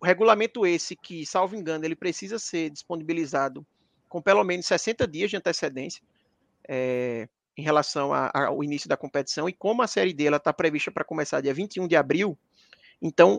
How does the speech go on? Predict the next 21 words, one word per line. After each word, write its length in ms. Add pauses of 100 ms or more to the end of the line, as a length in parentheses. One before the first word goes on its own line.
(120)
esses 680
sessenta 400
dias 180
seria 220
no 80
vinte 220
e 80
um 100
de 140
fevereiro. 500 (640)
Então 100
a 60
gente 240
tem 200
aí 680 (200)
um 80
pouco 280
menos 260
de 100
duas 220
semanas 640